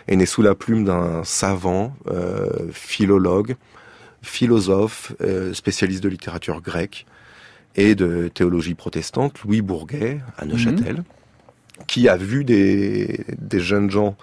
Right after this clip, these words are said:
Speaker 1: se noyer dans le lac, euh, de cette ville et qui s'est dit, c'est vraiment, euh, aberrant qu'on n'essaye rien sur des personnes qui ont l'air aussi en vie. Euh, donc, il propose à ce moment-là l'insufflation,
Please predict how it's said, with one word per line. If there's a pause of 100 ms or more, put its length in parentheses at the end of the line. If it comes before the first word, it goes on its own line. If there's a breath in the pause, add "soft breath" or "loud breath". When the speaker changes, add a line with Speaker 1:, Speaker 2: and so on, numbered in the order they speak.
(260 loud breath)
Speaker 1:
se
noyer
dans
le
lac,
euh, (580 soft breath)
de
cette
ville
et
qui
s'est
dit,
c'est
vraiment, (420)
euh, (680)
aberrant
qu'on
n'essaye
rien (520 soft breath)
sur
des
personnes
qui
ont
l'air
aussi
en
vie. (1080 loud breath)
Euh, (720)
donc,
il
propose
à
ce
moment-là (200)
l'insufflation,